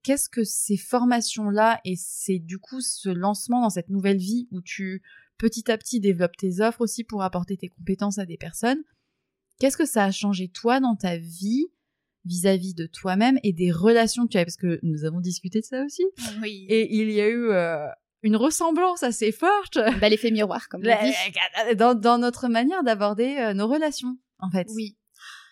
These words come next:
Speaker 2: Bah, en fait, ce qui est fou, c'est qu'avec le recul, je me rends compte qu'au moment où j'ai fait mon burn-out et donc s'en est suivi une profonde dépression, euh,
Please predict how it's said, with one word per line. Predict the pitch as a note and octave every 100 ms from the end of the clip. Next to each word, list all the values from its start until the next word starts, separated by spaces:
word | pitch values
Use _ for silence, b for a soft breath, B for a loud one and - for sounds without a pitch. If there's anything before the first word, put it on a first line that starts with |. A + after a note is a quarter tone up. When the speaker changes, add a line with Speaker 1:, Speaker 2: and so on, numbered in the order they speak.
| B
Speaker 2:
Bah, | - A#3+ - -
en | B3+
fait, | D#4+
ce | -
qui | - C4+
est | A#3+
fou, | - - C#4+ D4 E4
c'est | E4
qu'avec | A#3 A3 C4
le | C4
recul, | A#3+ A#3+ - C#4 D#4
je | B3
me | G#3+
rends | G#3+
compte | G#3+ C4 -
qu'au | A3+ -
moment | A#3+ C#4+
où | F4
j'ai | B3
fait | B3 C4
mon | A3+
burn-out | G#3 A3 A3 G#3+ A3
et | G#3
donc | F#3+ F#3 - _
s'en | - A3
est | A3
suivi | - A3
une | A3+ G3+ F#3+
profonde | - G#3+ A3+ G#3+
dépression, | G3+ - G#3+ - E4+ - _ _ _ _ _ -
euh, | G#3+ G#3 G#3 G3+ G3